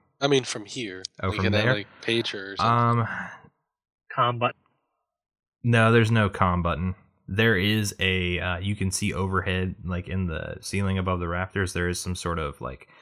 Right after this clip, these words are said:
Speaker 2: comms device to co-, like, for other floors to communicate across a loudspeaker, but you don't see any, any sort of communication device in this room.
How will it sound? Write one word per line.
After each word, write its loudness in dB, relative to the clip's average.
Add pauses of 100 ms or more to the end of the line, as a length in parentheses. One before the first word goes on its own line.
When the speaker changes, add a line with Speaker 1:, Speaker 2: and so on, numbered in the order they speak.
(280)
Speaker 2:
comms 4
device -4 (200)
to 0
co-, -6 (180)
like, -4
for -4
other 0
floors -4
to -16
communicate -2
across -6
a -6
loudspeaker, -4
but -6
you -2
don't -6
see -6
any, -8 (500)
any -2
sort -4
of -8
communication -4
device -8
in -10
this -10
room. -6